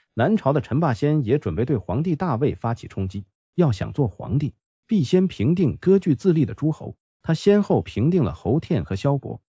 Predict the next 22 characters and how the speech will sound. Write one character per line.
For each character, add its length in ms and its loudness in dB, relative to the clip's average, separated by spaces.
只 100 2
要 120 6
拿 200 2
下 220 2
在 240 0
襄 260 2
州 160 4
割 220 4
据 100 0
的 80 0
王 240 -2
林， 220 0
就 160 0
可 160 -2
以 160 0
名 280 0
正 200 0
言 220 -2
顺 160 0
的 80 -2
篡 260 -4
位。 160 -6